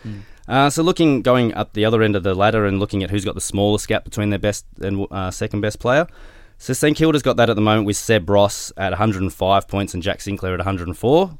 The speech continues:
Speaker 2: So nice and even between those two. Fremantle, as we said before, Mundy's, uh, fourth in the competition with a hundred fifty-six points,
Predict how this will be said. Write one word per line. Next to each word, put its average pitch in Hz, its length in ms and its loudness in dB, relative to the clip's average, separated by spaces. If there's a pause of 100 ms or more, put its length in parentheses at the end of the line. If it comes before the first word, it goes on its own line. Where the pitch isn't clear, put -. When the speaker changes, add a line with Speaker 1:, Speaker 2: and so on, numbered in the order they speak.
Speaker 2:
So 90 300 -10
nice 92 260 -8
and 90 80 -6
even 92 180 -6
between 92 280 -8
those 104 180 -4
two. 143 220 -4 (520)
Fremantle, 139 640 4
as 113 140 0
we 110 80 0
said 101 360 -6
before, 117 360 2
Mundy's, 117 480 2
uh, 95 180 2
fourth 113 400 4
in 101 80 -6
the 98 80 -4
competition 101 460 -8
with 92 80 -4
a 87 60 -4
hundred 95 280 -4
fifty-six - 480 -8
points, - 480 -6